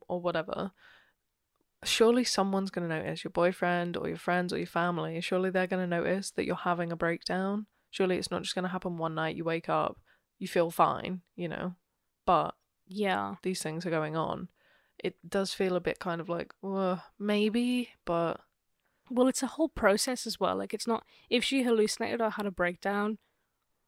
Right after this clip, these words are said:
Speaker 2: I don't, I don't know enough about those kind of things, I think, to judge whether she'd hallucinate, like, five months of life,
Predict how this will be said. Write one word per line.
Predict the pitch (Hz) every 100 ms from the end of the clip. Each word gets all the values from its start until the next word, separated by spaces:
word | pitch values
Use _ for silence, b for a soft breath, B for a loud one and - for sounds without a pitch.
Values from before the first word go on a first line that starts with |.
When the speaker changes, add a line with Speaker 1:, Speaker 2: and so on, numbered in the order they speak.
| _ _ -
Speaker 2:
I |
don't, | - 320 -
I | 247
don't | 277 247
know | 196 190
enough | 180 170 170 -
about | 180 160 160 - -
those | 190 185
kind | - 180
of | 185
things, | - 170 185
I | 196
think, | - 202 202 - _ -
to | 220
judge | 170 185 185 202
whether | 196 185
she'd | 185 196
hallucinate, | 180 185 185 - 185 180
like, | 185 175 - _ _ _
five | - 202 190 196
months | 190 190 185 -
of | 180
life, | 180 165 185 -